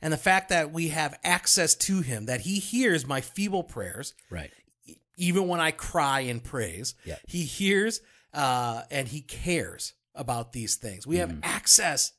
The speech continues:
Speaker 1: to our God, and we should, and we know, and I know how unholy and how filthy and how,
Speaker 2: Right.
Speaker 1: um, unjust and how unmerciful and how unloving I am on a continual basis.
Speaker 2: Right.
Speaker 1: And yet God still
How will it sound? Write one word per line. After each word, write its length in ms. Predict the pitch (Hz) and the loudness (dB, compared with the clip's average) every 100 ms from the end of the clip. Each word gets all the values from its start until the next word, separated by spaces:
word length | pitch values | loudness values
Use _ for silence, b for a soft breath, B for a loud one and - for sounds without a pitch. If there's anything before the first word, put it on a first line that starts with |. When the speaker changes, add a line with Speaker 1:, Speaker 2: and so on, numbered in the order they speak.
| - | -8
Speaker 1:
to 120 | 202 | -2
our 120 | 175 | 0
God, 320 | 151 202 202 | 0 -2 -2
and 140 | 170 180 | 0 2
we 100 | 269 | 4
should, 180 | - 214 | 4 2
and 180 | 208 214 | 0 0
we 100 | 269 | 0
know, 220 | 262 240 | 4 4
and 100 | 180 | 4
I 160 | 254 | 4
know 320 | 320 170 117 120 B B B | 4 2 0 -4 B B B
how 180 | 190 | -2
unholy 640 | 190 170 - 214 226 190 160 | 0 -2 0 2 2 2 -2
and 80 | 147 | -2
how 140 | 143 | -4
filthy 540 | - - 220 214 170 | -4 0 0 0 -4
and 100 | 143 | -4
how, 360 | 139 151 143 143 B B B | -4 -4 -6 -8 B B B
Speaker 2:
Right. 220 | 117 135 | 2 2
Speaker 1:
um, 340 | 123 117 113 - _ _ | 0 -4 -8 -14 _ _
unjust 840 | 175 180 160 120 135 185 202 - 160 | -2 0 0 -2 2 4 4 4 2
and 100 | 143 | -2
how 260 | 156 151 | -4 -4
unmerciful 760 | 156 151 156 202 208 - 151 131 | -4 -2 0 4 2 2 -4 -4
and 120 | 131 | -6
how 260 | 151 160 151 | -8 -8 -6
unloving 840 | 147 135 131 143 175 190 156 131 | -6 -6 -4 2 2 2 -4 -4
I 220 | 123 135 131 | -6 -8 -8
am 520 | - 185 139 101 180 b b b b | -8 -8 -6 -6 -10 b b b b
on 120 | 143 | -6
a 40 | 131 | -4
continual 680 | - 139 - 196 202 165 | -4 -4 -2 0 2 0
basis. 580 | 143 135 240 - - - - | 0 -2 -2 -4 -6 -10 -8
Speaker 2:
Right. 220 | - - _ | -10 -10 _
Speaker 1:
And 180 | - 151 | -4 -2
yet 260 | 151 151 139 | -2 -4 -4
God 340 | 160 175 190 | -2 0 2
still 680 | - - - 226 135 98 101 | 4 2 2 -4 -4 -4 -12